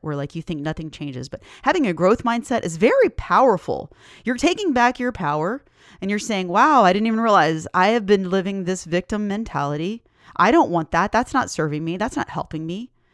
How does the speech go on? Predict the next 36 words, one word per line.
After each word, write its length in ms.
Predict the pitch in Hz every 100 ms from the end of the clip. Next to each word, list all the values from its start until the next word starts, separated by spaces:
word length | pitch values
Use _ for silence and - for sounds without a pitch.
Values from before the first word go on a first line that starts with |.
| _ _ _
I'm 220 | 254 359
ready 200 | 247 190
to 100 | 185
take 320 | 196 233 208 -
full 180 | 440
responsibility 680 | 240 - 190 175 185 196 220
for 140 | 233 277
everything 400 | 339 349 320 285
that's 160 | 277
happened 260 | 247 220 220
in 60 |
my 120 | 208 185
life 200 | 180 202
up 60 |
until 240 | 190 - 190
now. 200 | 226 -
And 400 | 311 311 226 202
now 460 | 233 220 156 160 - - - - - - 233
I 100 | 240
am 300 | 226 220 220
not, 260 | 226 180
I'm 120 | 151
choosing 420 | 160 - 202 190 180
not 260 | 165 -
to 120 | - 175
have 180 | 165
this 200 | 156 156
victim 340 | - 151 - 151
mentality 540 | 143 139 143 139 131
and 140 | 123 - _ _
giving 260 | 190 151 143
all 80 |
my 140 | 143 127
power 440 | - - 135 - -
away." 560 | 147 147 127 - - _ _ -
Okay? 300 | 117 123